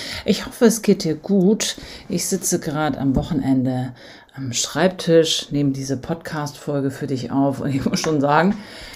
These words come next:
jetzt kommt echt der Herbst, schon fast der Winter. Ich weiß nicht, ob du auf den Winter so stehst. Ich persönlich vermisse die Sonne jetzt schon. Es ist jetzt wirklich, ja, unter zehn Grad über Tag. Das ist schon echt kalt für Oktober.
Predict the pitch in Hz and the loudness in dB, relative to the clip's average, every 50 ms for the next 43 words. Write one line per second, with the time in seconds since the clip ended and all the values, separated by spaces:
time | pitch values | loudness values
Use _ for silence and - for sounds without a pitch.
0 | - - _ - 127 117 101 - - - - - - - - - - - - 277 | -20 -12 _ -2 0 2 2 2 0 -2 -4 -6 -6 -8 -12 -10 -10 -4 -2 0
1 | 285 294 302 - - - - 170 208 - - - - 165 175 185 214 - - 160 | 0 0 -4 -8 -12 -10 -8 -8 -8 -8 -10 -8 -2 0 0 0 0 -2 -2 -4
2 | - - - - - - - - 240 240 233 - - 226 226 - - - 233 220 | -4 -4 -4 -6 -8 -6 -2 2 4 4 4 2 0 -4 -4 -2 2 2 6 8
3 | 240 233 202 - 185 165 143 156 156 170 165 180 175 185 185 180 - - - - | 10 10 10 8 8 6 6 4 4 4 4 4 4 4 2 0 0 -6 -12 -14
4 | - - - - - - - - - - - - - 196 190 175 151 160 165 - | -14 -14 -14 -16 -16 -18 -16 -12 -12 -12 -10 -4 0 2 2 4 2 2 0 -2
5 | - 160 156 151 147 165 165 170 175 160 151 147 156 151 - - - 175 175 170 | -2 0 0 0 0 0 0 0 -2 -2 -2 -2 -2 -4 -2 2 6 6 6 6
6 | 175 - - 170 - - 170 156 143 147 156 156 151 156 151 147 139 - - - | 4 0 -4 -6 -6 -6 -6 -6 -4 -2 0 0 0 0 0 -2 -4 -4 -10 -16
7 | _ _ - - - _ - - 185 180 185 180 185 - - 165 151 151 160 147 | _ _ -20 -20 -20 _ 0 4 6 6 6 6 4 0 -2 -2 -2 0 0 0
8 | 143 143 139 139 139 147 147 - - 180 165 160 151 143 139 156 147 - - 143 | 2 4 4 2 2 0 -2 -2 -2 0 0 0 0 -2 -4 -4 -4 -4 -2 -4
9 | 135 - - 156 165 - - 175 170 - - - - - - - - - - - | -4 -2 -4 -4 -4 -4 -4 -6 -6 -6 -12 -20 -20 -16 -10 -10 -10 -10 -10 -14
10 | - - - 233 254 294 311 285 - 226 233 240 240 240 - - 220 196 190 180 | -4 2 4 6 6 6 6 6 8 8 8 8 6 4 4 4 4 4 4 2
11 | 160 165 175 190 196 220 208 208 202 202 202 196 208 202 202 196 - 185 175 - | 2 0 0 0 2 4 4 4 4 4 2 0 0 0 0 0 -2 -6 -6 -4
12 | 202 - - - 185 180 175 175 175 185 - - 165 160 160 - - _ - - | -6 -6 -4 0 2 2 2 2 0 -2 -2 -2 -2 -2 -2 -4 -8 _ -6 -4
13 | 196 - - - - - 190 139 165 - - - 185 165 160 165 160 156 139 | -2 -2 -2 -2 -2 0 0 0 -2 -4 -2 0 2 4 4 4 4 2 0